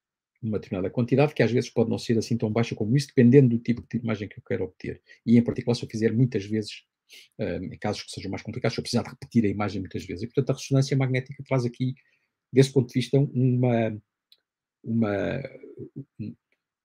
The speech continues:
alguma vantagem em, em não estar a dar, eh, doses de radiação que sejam tão altas quanto, eh, estariam a ser dadas,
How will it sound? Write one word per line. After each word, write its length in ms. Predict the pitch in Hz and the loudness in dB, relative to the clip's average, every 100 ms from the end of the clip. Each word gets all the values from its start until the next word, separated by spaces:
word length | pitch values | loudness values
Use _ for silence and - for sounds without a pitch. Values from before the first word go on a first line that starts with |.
| - | -8
alguma 220 | - 135 | 4 6
vantagem 720 | 123 117 120 131 131 135 147 143 - | 6 2 4 4 4 2 0 -8 -6
em, 280 | 120 120 120 | -2 0 0
em 80 | 127 | 2
não 100 | 127 | 0
estar 380 | - 131 135 | 0 2 4
a 80 | 135 | 4
dar, 300 | 123 123 123 | 2 0 0
eh, 80 | 131 - 110 104 98 | -2 -4 -6 -6 -6
doses 200 | 131 113 | -2 -2
de 60 | 110 | 0
radiação 440 | 110 107 107 117 | -2 -2 -2 -2
que 100 | 117 | -2
sejam 420 | - 107 110 117 117 _ _ _ _ _ | -2 -2 0 -2 -4 _ _ _ _ _
tão 240 | - 147 139 | 6 8 10
altas 380 | 139 139 120 - _ | 8 6 -4 -6 _
quanto, 680 | - 101 - - 98 95 98 - | -6 -6 -6 -10 -10 -8 -14 -12
eh, 260 | 92 85 104 _ _ _ - _ _ | -10 -8 -10 _ _ _ -20 _ _
estariam 320 | - 117 110 | -6 -2 2
a 40 | 113 | 2
ser 160 | 107 | 0
dadas, 440 | 113 117 127 - | 0 0 -2 -6